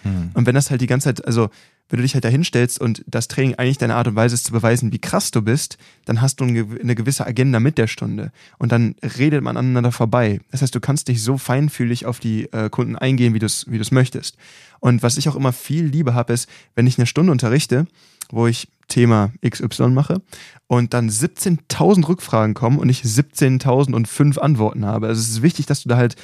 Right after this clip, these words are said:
Speaker 2: so einen Unterbau hast, dass du dann halt auch sagen kannst, alles, was ich beibringe, habe ich so tief verstanden, dass ich dir auch drumherum alles erklären kann.
Speaker 1: Mhm.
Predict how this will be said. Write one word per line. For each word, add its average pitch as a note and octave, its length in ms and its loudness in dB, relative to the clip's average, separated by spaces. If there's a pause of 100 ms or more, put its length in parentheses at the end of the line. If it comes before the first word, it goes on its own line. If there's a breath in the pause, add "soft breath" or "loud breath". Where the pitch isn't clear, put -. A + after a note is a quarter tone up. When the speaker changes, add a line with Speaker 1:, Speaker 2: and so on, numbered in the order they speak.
(140 loud breath)
Speaker 2:
so - 140 2
einen C#3+ 80 6
Unterbau B2+ 540 2
hast, B2 260 -2 (220 soft breath)
dass - 140 -4
du - 60 -6
dann B2+ 120 2
halt B2 100 2
auch A#2+ 60 2
sagen C3 220 0
kannst, A#2+ 220 -4
alles, D3+ 160 -4
was A2+ 100 -4
ich A2+ 80 -6
beibringe, C3 420 4
habe A2+ 100 2
ich A2+ 140 -2
so C3+ 140 0
tief C3+ 380 -2
verstanden, A2+ 440 -2
dass A2 120 -2
ich A#2+ 60 -8
dir A2+ 140 -2
auch A2 100 -4
drumherum A#2 400 0
alles A2+ 220 -4
erklären A2+ 420 -2
kann. - 240 -14
Speaker 1:
Mhm. - 80 -10